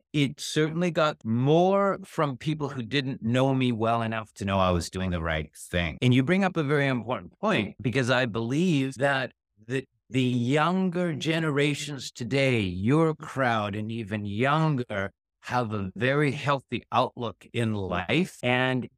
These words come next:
you see it in things like, here's a funny example. Many young people just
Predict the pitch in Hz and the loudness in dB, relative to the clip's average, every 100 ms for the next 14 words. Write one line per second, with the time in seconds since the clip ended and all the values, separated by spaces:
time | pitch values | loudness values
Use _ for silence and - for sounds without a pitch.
0 | _ 123 135 - - 196 240 277 214 175 | _ -2 -2 -2 -6 -2 -2 0 0 -2
1 | - - 165 170 170 160 - - 113 127 | -6 -4 -2 -2 -4 -6 -10 -14 -8 -2
2 | 139 139 139 131 _ - 175 123 110 - | 2 2 2 -2 _ -2 0 -2 -4 0
3 | 139 143 135 107 123 120 113 123 - _ | 0 0 -2 -2 -2 -2 -2 -4 -6 _
4 | _ 160 220 208 202 202 - 190 190 - | _ -4 -2 0 -2 -2 -4 -4 -4 -4
5 | 190 - | -6 -8